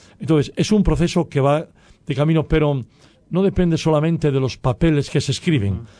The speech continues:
Speaker 1: Depende de todo un movimiento que se genera de fe, de esperanza, de decir, "Algo, algo se está moviendo, algo puede acontecer", llegando a lo que la Iglesia califica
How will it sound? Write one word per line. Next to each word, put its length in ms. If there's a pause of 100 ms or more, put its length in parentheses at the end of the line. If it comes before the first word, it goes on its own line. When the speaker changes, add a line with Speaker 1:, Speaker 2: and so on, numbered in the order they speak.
(260)
Speaker 1:
Depende 600 (320)
de 100
todo 300
un 340
movimiento 580
que 140
se 140
genera 540 (540)
de 260
fe, 440
de 100
esperanza, 720
de 140
decir, 380 (260)
"Algo, 680
algo 300
se 100
está 200
moviendo, 600 (240)
algo 340
puede 220
acontecer", 680 (340)
llegando 560 (120)
a 100
lo 280
que 300
la 140
Iglesia 360
califica 580